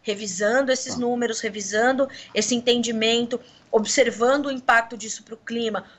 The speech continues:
Speaker 1: pros solos argentinos, que são diferentes dos solos brasileiros, e aí aos poucos nós vamos também construindo a realidade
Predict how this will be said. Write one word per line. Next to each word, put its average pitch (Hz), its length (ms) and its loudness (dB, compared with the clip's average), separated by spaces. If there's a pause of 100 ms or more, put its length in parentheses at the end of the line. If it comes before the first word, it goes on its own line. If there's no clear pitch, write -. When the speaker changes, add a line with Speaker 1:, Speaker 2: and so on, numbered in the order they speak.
Speaker 1:
pros 226 200 -6
solos 247 440 6
argentinos, 226 640 -4
que - 60 -12
são 220 200 -4
diferentes 233 580 2
dos 220 140 -14
solos 208 300 0
brasileiros, 226 680 0 (320)
e 233 80 2
aí 233 160 8
aos 226 160 4
poucos 226 300 -2
nós 226 160 -4
vamos 220 220 -6
também 220 240 -2
construindo 220 500 -2
a 214 60 8
realidade 208 640 2